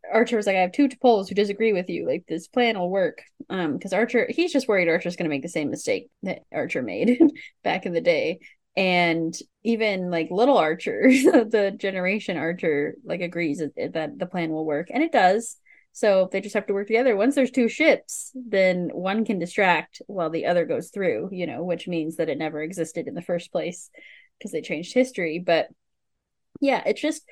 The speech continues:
a crazy amount of engineering, crazy amount of technology and science. And I love that, like, you know, the whole joke from Picard, like, "Oh, well,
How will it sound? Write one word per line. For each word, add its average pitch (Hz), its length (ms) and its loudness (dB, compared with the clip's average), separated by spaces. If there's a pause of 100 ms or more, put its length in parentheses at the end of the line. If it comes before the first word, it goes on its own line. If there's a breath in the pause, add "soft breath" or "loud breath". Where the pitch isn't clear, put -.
(220 loud breath)
a 240 80 -8
crazy 269 320 6
amount 220 220 2
of 208 80 0
engineering, 185 760 -2
crazy 240 340 0
amount 180 280 -2
of 175 240 -6
technology 175 600 -4
and 170 100 -10
science. 185 540 -6
And 202 120 -6
I 190 120 0
love 190 320 -2
that, 196 200 0
like, 170 320 0 (360 loud breath)
you 190 120 -4
know, 175 120 4
the 180 80 4
whole 180 200 4
joke 170 320 0
from 165 380 -4
Picard, 170 540 -2
like, 160 240 -4
"Oh, 175 140 2
well, 160 380 0